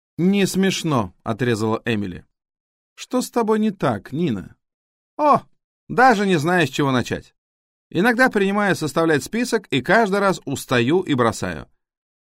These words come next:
Зачем тратить время, когда можно пойти наделать еще глупостей?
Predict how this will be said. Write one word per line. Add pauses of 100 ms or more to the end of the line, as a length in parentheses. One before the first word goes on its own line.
(140)
Зачем
тратить
время,
когда
можно
пойти
наделать
еще
глупостей?